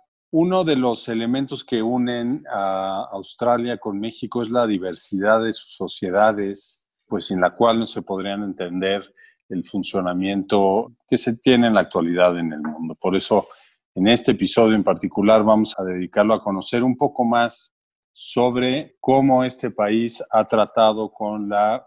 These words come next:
pluriculturalidad, con su diversidad. También, como mencioné, vamos a ver su agenda de política exterior y los puntos en que en esa política exterior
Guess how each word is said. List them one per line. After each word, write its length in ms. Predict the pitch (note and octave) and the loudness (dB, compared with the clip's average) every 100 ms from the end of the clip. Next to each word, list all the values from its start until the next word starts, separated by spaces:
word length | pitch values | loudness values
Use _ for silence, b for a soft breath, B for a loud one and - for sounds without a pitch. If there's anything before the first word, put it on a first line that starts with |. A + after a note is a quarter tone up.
| _ | _
pluriculturalidad, 1300 | G#2+ G2+ F#2+ - F#2 - F#2+ F2+ F#2 F#2 G#2 A2+ A2 - | -8 -6 -6 -8 -12 -8 -2 -2 -2 2 6 6 2 -6
con 160 | G#2 F#2+ | -14 -12
su 200 | - F2+ | -10 -8
diversidad. 800 | F2+ F#2 E2+ - G2 G#2 A#2+ B2 _ _ B B B _ | -8 -8 -8 -6 0 4 2 0 _ _ B B B _
También, 440 | - G2 A#2+ D#3+ D#3+ | -4 0 2 2 0
como 260 | - A2 | -4 -4
mencioné, 420 | G#2+ G2+ - A#2+ C3 | -4 -4 -4 -2 2
vamos 300 | C3+ B2 A#2+ | 2 0 -2
a 60 | |
ver 140 | A2+ A2+ | -2 -2
su 120 | A2 | -4
agenda 320 | - A2+ A2 | -4 -2 -2
de 80 | G2+ | -2
política 480 | - G2 G2 A2 G2 | -4 -4 -4 -6 -6
exterior 580 | - F#2+ F#2 A#2 B2+ _ _ _ _ - | -8 -8 -2 0 0 _ _ _ _ -2
y 500 | A#2+ C3 C3 _ _ _ _ _ | 4 4 2 _ _ _ _ _
los 380 | G2+ G#2 G2+ - | 0 2 0 -2
puntos 580 | C#3 D3 C#3 A#2+ G2+ G2+ | 4 6 6 4 0 -2
en 100 | F2+ | -4
que 120 | A2 | -2
en 80 | A2+ | -2
esa 280 | A2 A#2+ | 0 -2
política 480 | G#2+ G#2 G#2+ G#2+ G2+ | 0 -2 -2 -2 -2
exterior 640 | F#2 - G#2+ G#2+ B2+ C3 | -4 -4 -2 2 2 0